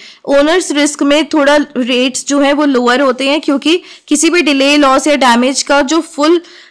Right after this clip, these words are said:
रिस्पॉन्सिबिलिटी होती है वो ओनर्स की होती है। सेकंड, फॉरवर्डिंग नोट को फिल करने के बाद उस फॉरवर्डिंग नोट को सबमिट किया जाता है पार्सल ऑफिस में,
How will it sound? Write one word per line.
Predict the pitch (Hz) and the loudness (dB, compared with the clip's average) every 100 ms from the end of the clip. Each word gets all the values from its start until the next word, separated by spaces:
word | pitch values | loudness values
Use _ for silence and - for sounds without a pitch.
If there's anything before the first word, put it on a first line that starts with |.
| _ - _ _ - | _ -20 _ _ -4
रिस्पॉन्सिबिलिटी | 254 285 - 277 269 294 311 320 | -2 0 0 0 0 0 0 0
होती | 302 247 | 0 0
है | 285 | -2
वो | 285 | -2
ओनर्स | 240 247 233 226 - | -2 -2 -2 -2 -4
की | 247 | -6
होती | 214 208 190 | -6 -6 -10
है। | 190 - _ _ - - - | -10 -16 _ _ -20 -20 -12
सेकंड, | - 277 269 339 381 - _ | -2 0 0 -2 -2 -6 _
फॉरवर्डिंग | 320 277 277 320 339 | 2 4 2 0 0
नोट | 294 277 262 | 0 0 -2
को | 302 311 | -2 -2
फिल | 311 294 | 0 -2
करने | 320 277 269 | 0 0 -2
के | 269 294 | -2 -2
बाद | 254 240 262 - | 0 0 0 -4
उस | 294 - | -4 0
फॉरवर्डिंग | 294 254 254 285 285 | 0 2 0 0 0
नोट | 262 262 | 0 -2
को | 269 | -2
सबमिट | 294 277 262 269 | -2 0 -2 -2
किया | 277 | -2
जाता | 262 233 269 | 0 0 0
है | |
पार्सल | 285 254 233 262 277 | 0 2 2 0 0
ऑफिस | 247 240 269 269 | 0 -2 -6 -2
में, | 294 | -2